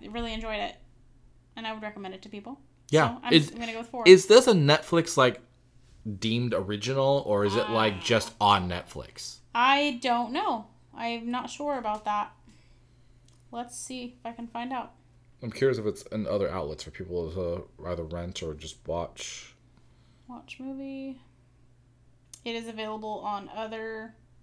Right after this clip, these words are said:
Speaker 1: services for rental, but it's only just on Netflix for free.
Speaker 2: Okay, so
Speaker 1: Or
Speaker 2: they
Speaker 1: for
Speaker 2: had,
Speaker 1: included.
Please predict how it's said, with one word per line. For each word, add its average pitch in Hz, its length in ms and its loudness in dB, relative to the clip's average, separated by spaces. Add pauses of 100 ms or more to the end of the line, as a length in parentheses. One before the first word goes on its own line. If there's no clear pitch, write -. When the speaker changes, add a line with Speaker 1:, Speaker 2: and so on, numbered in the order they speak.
(160)
Speaker 1:
services 220 1000 -12 (100)
for 208 180 -6
rental, 214 560 -10 (880)
but 208 260 -4
it's 208 200 -12
only 202 280 -8
just 196 380 -12
on 190 300 -6
Netflix 175 560 -12
for 165 120 -16
free. - 300 -20 (220)
Speaker 2:
Okay, 107 360 0
so - 160 -6
Speaker 1:
Or 85 60 -6
Speaker 2:
they 117 260 4
Speaker 1:
for 113 60 0
Speaker 2:
had, 107 200 6 (100)
Speaker 1:
included. 87 160 -8